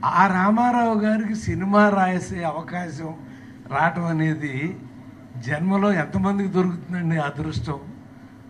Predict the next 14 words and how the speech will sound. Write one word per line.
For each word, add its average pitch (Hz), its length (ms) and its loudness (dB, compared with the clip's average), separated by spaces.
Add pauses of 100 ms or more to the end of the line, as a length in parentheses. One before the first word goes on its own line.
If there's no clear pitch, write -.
(160)
మా 143 160 -2
అన్నదమ్ములకు 139 600 2
దొరికింది, 123 440 -2
పరుచూరి 123 380 -4
బ్రదర్స్కి 120 480 -6
అదృష్టం. 117 500 -8 (1160)
పంతొమ్మిది 160 260 -2
వందల 147 220 -2
ఎనభైలో 190 420 4
ముందు 185 600 2
వారు 151 180 -4
పిలిచారండి. 143 840 -4 (1300)
ఎనభై 170 440 2
ఒకటిలో 190 640 6